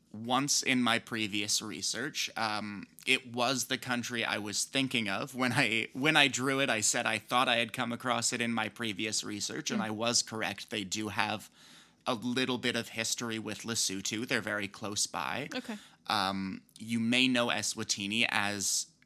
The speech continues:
Speaker 1: what the country was known as up until only twenty eighteen, and that is Swaziland.
Speaker 2: See, that I've heard of.
Speaker 1: Yeah.
Speaker 2: Okay.
Speaker 1: Uh, I find, I, I didn't hear about the name change at all, like,
Speaker 2: No,
Speaker 1: in the news or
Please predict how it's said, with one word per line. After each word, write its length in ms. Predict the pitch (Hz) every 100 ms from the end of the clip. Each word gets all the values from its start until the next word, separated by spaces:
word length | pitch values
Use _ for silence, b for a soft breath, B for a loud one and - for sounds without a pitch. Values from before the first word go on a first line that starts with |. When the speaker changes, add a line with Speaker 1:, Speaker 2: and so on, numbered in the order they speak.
| _
Speaker 1:
what 320 | 110 120 113
the 80 | 123
country 460 | - 127 113 - 110
was 200 | 107 98
known 360 | 117 123 123
as 240 | 117 113 -
up 200 | 117 -
until 420 | 107 98 117 104
only 320 | - 107 101
twenty 320 | 101 - 107 104
eighteen, 720 | 90 - - 165 165 143 151 B B B
and 200 | 113 110
that 220 | 104 -
is 180 | 104 95
Swaziland. 920 | - 110 107 104 92 82 67 - -
Speaker 2:
See, 120 | 220
that 220 | 202 226
I've 140 | 247 196
heard 260 | 190 156 -
of. 160 | - -
Speaker 1:
Yeah. 240 | 139 139 - -
Speaker 2:
Okay. 360 | 185 - - B B B B B B B
Speaker 1:
Uh, 280 | - 113 113 -
I 140 | 135
find, 680 | 127 139 139 139 131 127 - - _ - -
I, 140 | 147 -
I 160 | 135
didn't 260 | 196 190 139
hear 220 | 117 151
about 280 | 117 110 104
the 80 | 110
name 260 | 104 104
change 680 | 101 104 95 90 92 - - -
at 160 | 107
all, 260 | 131 170 120
like, 280 | 247 392 466
Speaker 2:
No, 40 |
Speaker 1:
in 60 | 277
the 60 | 107
news 340 | 147 175
or 60 | 110